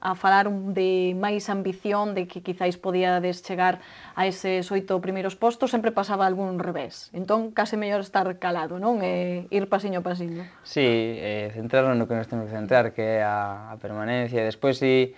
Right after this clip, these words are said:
Speaker 2: si a logramos dentro de tres ou catro ou cinco xornadas, pois, eh, mirar hacia arriba tampouco está mal, non? E,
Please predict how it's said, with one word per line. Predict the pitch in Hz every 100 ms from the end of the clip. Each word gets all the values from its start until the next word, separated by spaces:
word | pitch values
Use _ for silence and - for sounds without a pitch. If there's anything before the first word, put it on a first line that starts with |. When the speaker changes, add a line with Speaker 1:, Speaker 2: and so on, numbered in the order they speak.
| - - - - _ _
Speaker 2:
si | - 127
a |
logramos | 127 127 135 139 131
dentro | 135 127 127
de |
tres | 135 131
ou | 123
catro | 123 123
ou | 120
cinco | 123 117
xornadas, | 117 117 123 123
pois, | - 110 104 101
eh, | 110 104 104 101 101 101 101 95 92 107
mirar | 98 110 117
hacia | 113 113 110
arriba | 123 120 117
tampouco | 120 117 107
está | - 101
mal, | 104 101
non? | 101 98
E, | 90 85 85 85